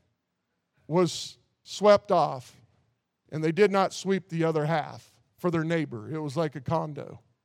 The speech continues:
And so, let me not be like the guy on the left.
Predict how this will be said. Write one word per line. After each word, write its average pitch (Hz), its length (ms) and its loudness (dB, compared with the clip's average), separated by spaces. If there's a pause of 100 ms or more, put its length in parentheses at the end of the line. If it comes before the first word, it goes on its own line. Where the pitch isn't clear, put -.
(840)
And 151 260 -4
so, 165 400 4 (580)
let 214 240 6
me 220 140 0
not 214 340 4
be 143 440 -2 (540)
like 175 260 6
the 151 80 -6
guy 156 260 2
on 156 160 -2
the 139 80 -4
left. - 440 -8